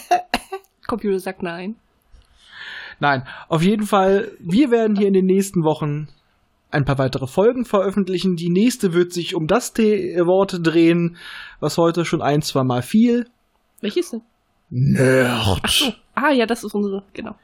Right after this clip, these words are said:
Speaker 2: Genau, das wird die erste Folge
Speaker 1: Oh
Speaker 2: sein.
Speaker 1: Gott.
Speaker 2: Die wird hier in den nächsten Tagen veröffentlicht werden. Und wir werden hoffen, dass sie euch gefällt. Ansonsten könnt ihr mit uns Kontakt aufnehmen. Wir freuen uns immer über Feedback, entweder direkt übers Kontaktformular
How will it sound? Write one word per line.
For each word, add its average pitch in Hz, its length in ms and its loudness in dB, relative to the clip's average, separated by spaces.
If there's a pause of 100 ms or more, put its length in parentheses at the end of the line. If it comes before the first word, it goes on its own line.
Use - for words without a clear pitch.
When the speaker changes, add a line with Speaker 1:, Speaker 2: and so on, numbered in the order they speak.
(120)
Speaker 2:
Genau, 143 160 0
das 156 180 0
wird 170 120 0
die 175 60 2
erste 160 300 2
Folge 202 300 4
Speaker 1:
Oh 196 40 4
Speaker 2:
sein. 185 260 4
Speaker 1:
Gott. 202 200 -2 (280)
Speaker 2:
Die 208 300 2
wird 214 180 2
hier 190 220 -2
in 165 100 -2
den 160 140 0
nächsten 156 420 0
Tagen 127 320 -2
veröffentlicht 202 600 -2
werden. 170 400 2 (880)
Und - 560 -2
wir 233 260 2
werden 185 360 2
hoffen, 180 340 0
dass 147 180 -2
sie 143 140 -2
euch 120 220 -2
gefällt. 226 640 -2
Ansonsten 180 560 0
könnt 160 260 0
ihr 135 400 0 (560)
mit - 180 -6
uns 160 220 -4
Kontakt - 460 -2
aufnehmen. 202 420 2
Wir 165 100 2
freuen 160 300 -2
uns 151 160 -4
immer 233 240 2
über 185 220 2
Feedback, 165 540 -2
entweder 170 340 2
direkt 147 320 0
übers 127 240 -2
Kontaktformular 175 1080 0